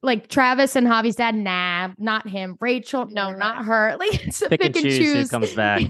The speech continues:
Speaker 1: <laughs> Yeah.
Speaker 2: Well,
Speaker 1: Like,
Speaker 2: I
Speaker 1: who
Speaker 2: mean, I do think, I'm not gonna lie, when I saw the scene, the O D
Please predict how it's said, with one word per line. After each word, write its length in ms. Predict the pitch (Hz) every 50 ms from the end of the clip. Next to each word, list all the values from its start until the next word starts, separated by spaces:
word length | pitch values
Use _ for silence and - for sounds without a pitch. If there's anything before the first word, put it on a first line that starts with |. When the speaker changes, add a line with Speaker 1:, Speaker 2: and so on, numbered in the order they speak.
| - 440
Speaker 1:
<laughs> 140 | 480 - -
Yeah. 160 | - 311 370 - - - 359 - - - - - _
Speaker 2:
Well, 260 | - 214 233 247 247 233
Speaker 1:
Like, 80 | 220
Speaker 2:
I 80 | 214 220
Speaker 1:
who 60 | 220
Speaker 2:
mean, 120 | 220 214 214
I 120 | 196 202
do 240 | 190 170 240 277 285
think, 340 | - - 226 208 190 170 - -
I'm 100 | 160 160 175
not 200 | 190 202 202 -
gonna 160 | 190 180 160
lie, 220 | 147 139 127 123
when 140 | 117 120 120
I 140 | 131 147 151
saw 580 | - - 175 165 170 175 185 196 202 202 190 - _ _
the 80 | - 170
scene, 500 | - - 170 147 123 104 95 95 95 98 _
the 140 | 127 123 127
O 120 | 131 135
D 340 | 131 120 127 123 123 120 113